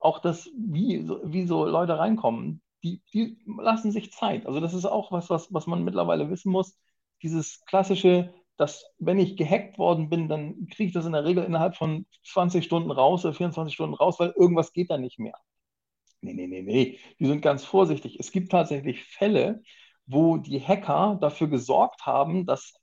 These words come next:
Fehler bei der Implementierung und bei der Wartung, also da haben sich die Hacker eine ganze Zeit lang um die Wartung der Systeme gekümmert,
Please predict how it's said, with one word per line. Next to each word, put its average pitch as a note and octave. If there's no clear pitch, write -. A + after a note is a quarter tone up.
Fehler E3+
bei C3+
der C3+
Implementierung C3+
und C3+
bei C3+
der B2+
Wartung, C#3+
also B2+
da -
haben F3+
sich D3+
die -
Hacker G3
eine C#3
ganze G#3+
Zeit G#3
lang F3+
um E3+
die D3
Wartung F3+
der C#3+
Systeme F#3+
gekümmert, B2+